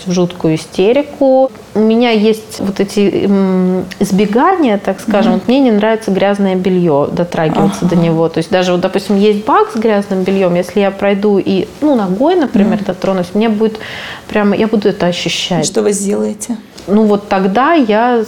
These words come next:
Speaker 1: снимала с себя всю одежду, всё перестирывала, сама мылась.
Speaker 2: И была мысль какая? Э, я прикоснулась к чему-то грязному?
Speaker 1: К чему-то, да,
Speaker 2: И
Speaker 1: то
Speaker 2: что
Speaker 1: есть
Speaker 2: это значило для вас?
Speaker 1: что,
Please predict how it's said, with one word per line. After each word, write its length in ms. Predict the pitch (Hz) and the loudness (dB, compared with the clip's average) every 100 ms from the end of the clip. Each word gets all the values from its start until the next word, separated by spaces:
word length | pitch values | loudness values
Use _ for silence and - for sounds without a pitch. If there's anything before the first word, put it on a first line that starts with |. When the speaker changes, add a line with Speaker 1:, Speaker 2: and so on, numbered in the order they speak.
| - | -4
Speaker 1:
снимала 360 | 214 202 196 175 | 0 2 2 0
с 80 | 175 | -2
себя 160 | 190 175 | -2 -2
всю 200 | 175 185 | 0 0
одежду, 480 | 165 175 269 302 220 | 2 2 2 2 0
всё 240 | 214 196 | -2 -4
перестирывала, 1000 | 180 175 165 - - 254 294 262 226 214 202 - | -2 -2 -2 -4 0 2 4 4 4 2 0 -4
сама 260 | 180 175 | -2 0
мылась. 600 | 170 180 254 269 247 - - | 2 2 4 4 2 0 2
Speaker 2:
И 40 | |
была 420 | 208 202 196 214 226 | 4 4 4 4 4
мысль 460 | 220 226 - 220 214 | 4 2 -2 -8 -6
какая? 500 | 220 214 214 185 180 - | -4 -2 0 0 0 -4
Э, 460 | 196 185 185 190 - - | -2 0 0 -2 -4 -4
я 320 | 190 196 202 196 - | 0 0 -2 -8 -12
прикоснулась 800 | - 208 202 214 214 214 214 - - - - | -6 -4 -2 0 0 0 -2 -8 -16 -18 -18
к 500 | - - - - - | -18 -20 -16 -6 0
чему-то 300 | 214 214 202 | 2 2 0
грязному? 560 | 214 262 302 233 208 | 2 2 2 4 4
Speaker 1:
К 20 | 196 | 4
чему-то, 320 | 247 285 294 | 4 4 4
да, 280 | 226 208 233 226 | 2 4 4 2
Speaker 2:
И 20 | |
Speaker 1:
то 0 | |
Speaker 2:
что 260 | - 214 247 | 2 2 2
Speaker 1:
есть 120 | 247 | 0
Speaker 2:
это 80 | 226 | 0
значило 540 | 233 220 202 - 202 | 0 0 -2 -4 -2
для 200 | 202 202 | 0 0
вас? 180 | 202 202 202 | 0 -2 -6
Speaker 1:
что, 880 | - - - 226 262 277 277 269 | -12 -8 0 2 4 4 4 2